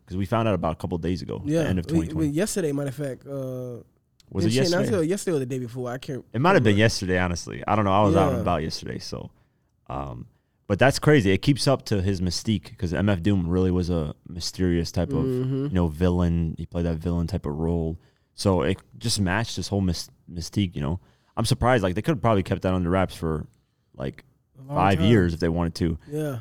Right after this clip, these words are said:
Speaker 1: And then he just randomly, they
Speaker 2: 'Cause he was already, like, a mysterious artist.
Speaker 1: Yeah,
Speaker 2: So.
Speaker 1: exactly. So, unfortunately, yeah, he passed away at the age of forty-nine, which is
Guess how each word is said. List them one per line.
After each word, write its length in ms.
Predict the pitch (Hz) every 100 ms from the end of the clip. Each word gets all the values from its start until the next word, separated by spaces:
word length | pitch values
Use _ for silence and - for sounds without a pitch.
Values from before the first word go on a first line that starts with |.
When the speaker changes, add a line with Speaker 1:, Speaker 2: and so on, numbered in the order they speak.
| -
Speaker 1:
And 120 | 95
then 60 | 90
he 80 | 87
just 180 | 90
randomly, 460 | 80 92 95 92 90
they 180 | 87 87
Speaker 2:
'Cause 200 | 85 180
he 80 | 220
was 160 | 233
already, 400 | 185 180 165 185
like, 240 | 165 131 127
a 40 |
mysterious 760 | 127 127 - 156 156 147 139 123
artist. 600 | - 147 135 127 123 - _ -
Speaker 1:
Yeah, 220 | - 98
Speaker 2:
So. 220 | 85 127 123
Speaker 1:
exactly. 680 | 98 80 78 82 85 71 87 85 _
So, 380 | - - 76 76 - _ _ _ _ _ _ -
unfortunately, 520 | 92 131 131 127 107
yeah, 140 | 95
he 60 | 87
passed 320 | 107 101 -
away 120 | 101
at 60 | 92
the 140 | -
age 180 | 95 90
of 100 | 85
forty-nine, 920 | - - 92 92 85 85 90 95 92 - -
which 200 | 90 90
is 160 | 85